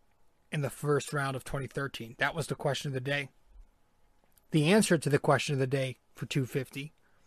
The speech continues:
zero. <laughs> It was a different game back then, man. Zero. Completely different game.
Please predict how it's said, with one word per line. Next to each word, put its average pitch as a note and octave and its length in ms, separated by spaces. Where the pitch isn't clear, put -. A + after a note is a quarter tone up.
zero. D3+ 540
<laughs> - 320
It G3 80
was F3+ 220
a F#3 80
different G3+ 420
game G#3+ 280
back G3 240
then, D#3 240
man. D3 320
Zero. D3+ 500
Completely E3+ 720
different D3 340
game. B2+ 240